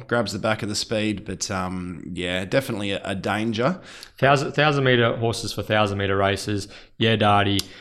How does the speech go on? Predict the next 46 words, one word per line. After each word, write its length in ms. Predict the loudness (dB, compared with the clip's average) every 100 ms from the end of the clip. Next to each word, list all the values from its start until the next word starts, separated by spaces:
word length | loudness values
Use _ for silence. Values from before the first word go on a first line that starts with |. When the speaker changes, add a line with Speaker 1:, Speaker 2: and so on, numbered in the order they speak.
| -20 _ -4
Speaker 2:
Eight 200 | -2 0
starts, 260 | 2 0 0
four 280 | 4 6 8
wins. 520 | 6 4 0 -4 -10 -20 -8 2
Don't 260 | 2 2
Fuss 400 | 4 4 4 -2 -8
has, 480 | -2 0 0 -2 -10 -4
uh, 260 | -2 0 0
thirteen 320 | 2 4 2
starts, 400 | 2 2 2 -2
four 380 | -6 2 4 4
wins, 280 | 2 -2 -2
five 300 | 2 2 2
seconds, 400 | -2 -2 -6 -6
and 140 | -6
two 200 | -2 -2
thirds. 460 | 0 -2 -2 -6 -12
So 380 | -4 -4 -4 -4
Speaker 1:
Would 100 | -4
you 80 | 0
say 240 | 4 6 4
it's, 140 | 2
uh, 140 | 0
horses 400 | 0 -2 -2 -6
for 100 | -8
courses, 460 | -10 -6 -4 -4 -6
Beach? 320 | -2 -2 -2 0
<laughs> 40 |
Speaker 2:
That's 240 | 0 2 4
right. 340 | 6 6 4
So 200 | 2 2 2 0 0
yeah, 180 | 2
thousand, 400 | 4 4 2 0
it's 160 | -4 -2
a, 120 | -2
it's 180 | -2 -2
an 80 | 2
old 200 | 2 2
pearl 340 | 4 4 4
from, 400 | 0 -2 -2 -4
from, 320 | -4 -2 0 0
um, 360 | 0 -2 -8 -12
from 560 | -8 -4 -4 -4 -6 -10 -16 -10
some, 360 | -4 -2 -2
uh, 240 | -2 -2 0
very, 360 | 2 2 0